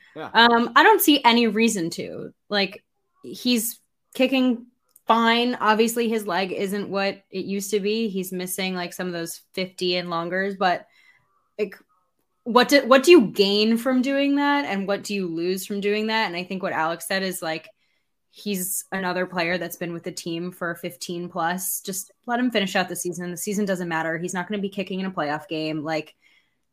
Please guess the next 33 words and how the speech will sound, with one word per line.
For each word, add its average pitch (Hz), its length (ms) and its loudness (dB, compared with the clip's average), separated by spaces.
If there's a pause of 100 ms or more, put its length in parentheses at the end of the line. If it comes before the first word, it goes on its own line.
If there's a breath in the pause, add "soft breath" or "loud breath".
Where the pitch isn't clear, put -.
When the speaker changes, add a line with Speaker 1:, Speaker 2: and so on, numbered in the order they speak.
(240)
Speaker 2:
it's 190 200 -2
fine. 202 760 4
They're 185 160 2
losing 196 380 4
games 180 340 -2
regardless 170 560 -2
of 175 120 -8
him 175 600 -6
anyway. 165 680 -2 (420 soft breath)
Um, 175 460 -2 (240)
I 226 80 8
am 294 180 8
curious 392 400 4
why 254 120 6
you 254 120 4
think 262 160 0
he's 226 140 -2
not 214 160 2
gonna 233 120 0
be 185 100 -2
back 190 260 0
next 185 240 -4
season, 160 260 -4
'cause 165 140 -10
I'm 170 120 -6
pretty 294 220 -2
sure 311 200 -2
he's 233 140 -2
under 180 220 -4
contract - 600 -6
through 170 240 -4
twenty 160 260 -8
twenty-five. - 640 -10